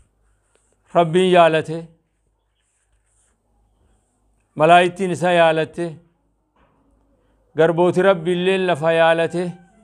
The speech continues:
inni illee nuuf hin wal yaalatu, fi wal yaalatu, Rabbaa nu tochuuti. Rabbi keen kadhannaan malee subhaanahu wa ta'aala.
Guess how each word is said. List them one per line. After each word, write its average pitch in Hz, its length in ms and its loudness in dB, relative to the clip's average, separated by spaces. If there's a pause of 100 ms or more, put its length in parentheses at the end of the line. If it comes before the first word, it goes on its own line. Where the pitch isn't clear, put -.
(840)
inni 165 220 -2
illee 180 180 -2
nuuf 139 200 -6
hin 160 180 -8
wal 160 140 -2
yaalatu, 170 440 0 (540)
fi 143 140 -12
wal 165 160 0
yaalatu, 175 440 0 (880)
Rabbaa 156 340 -2
nu 151 120 -8
tochuuti. 160 640 -14 (680)
Rabbi 139 260 -6
keen 156 180 -4
kadhannaan 156 440 -2
malee 160 240 -4
subhaanahu 147 560 -6
wa 147 80 -8
ta'aala. 165 420 0